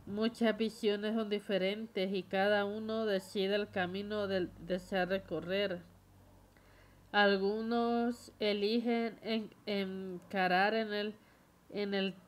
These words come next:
traje humano dentro de la atmósfera de la dualidad. Qué duro es vivir dormido y anestesiado,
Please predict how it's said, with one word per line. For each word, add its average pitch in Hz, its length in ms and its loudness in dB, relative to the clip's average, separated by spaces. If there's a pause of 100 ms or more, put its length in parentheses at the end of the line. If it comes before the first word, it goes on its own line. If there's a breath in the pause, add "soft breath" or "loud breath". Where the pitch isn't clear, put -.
(300)
traje 214 440 4
humano 208 640 0
dentro 185 380 -2
de 185 120 2
la 165 140 0
atmósfera 185 500 0
de 202 120 2
la 185 140 2
dualidad. 170 680 -2 (1080 loud breath)
Qué 214 200 6
duro 233 360 6
es 214 160 4
vivir 220 380 2
dormido 202 880 0
y 208 180 2
anestesiado, 190 1200 -2